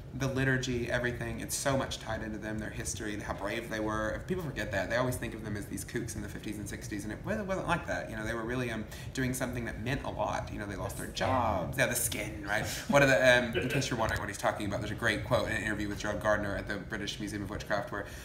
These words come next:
Speaker 1: some guy asked him, "What is the costume of a witch?" And he just goes, "The skin." You know, um, he was very theatrical. But I liked that they were like that, so, yeah.
Speaker 2: What advice would you give a person just beginning to explore traditional craft?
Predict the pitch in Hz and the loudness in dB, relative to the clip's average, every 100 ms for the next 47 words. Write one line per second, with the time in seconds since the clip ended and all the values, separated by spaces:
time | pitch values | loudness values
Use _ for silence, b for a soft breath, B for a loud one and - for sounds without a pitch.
0 | B - 120 101 104 101 101 101 98 101 | B -2 0 2 2 2 0 -2 -2 0
1 | 98 - 95 92 B B - - - 110 | -2 -4 -4 -6 B B -10 -8 0 2
2 | - 117 101 98 104 98 - 104 101 - | 2 0 -2 -2 -2 -2 -4 -4 -6 -6
3 | - - - - - - - - - - | -6 -4 -2 -2 -4 -8 -10 -12 -12 -12
4 | - - - 104 104 - 113 107 - - | -12 -14 -8 -6 -4 0 0 0 -4 -6
5 | 127 117 113 113 - 98 90 - 87 B | -4 -2 0 -2 -2 -4 -6 -8 -8 B
6 | B - 175 196 262 - - 101 101 95 | B 4 8 8 6 0 -2 -2 -4 -4
7 | - - - - - 98 - - - - | -6 -6 -8 -8 -8 -8 -10 -12 -12 -10
8 | 220 165 - - - - - - - - | -8 -8 -10 -12 -12 -12 -12 -12 -12 -14
9 | - - - - - - - - - - | -12 -10 -10 -10 -10 -10 -8 -10 -10 -10
10 | - - - - - - - - - - | -8 -8 -8 -8 -10 -10 -12 -12 -10 -10
11 | - - - 180 226 156 151 165 - 147 | -12 -10 4 6 6 8 8 8 0 -4
12 | 131 151 151 143 - 143 135 135 127 151 | -2 -2 0 -4 0 0 0 -2 4 4
13 | - 143 139 135 131 - 131 - - 135 | 2 -4 -2 -2 -2 -4 -8 -8 -6 0
14 | 135 127 120 135 - 127 120 - 90 - | 2 2 -4 -6 -4 -4 -2 -2 -2 -4
15 | - - | -10 -12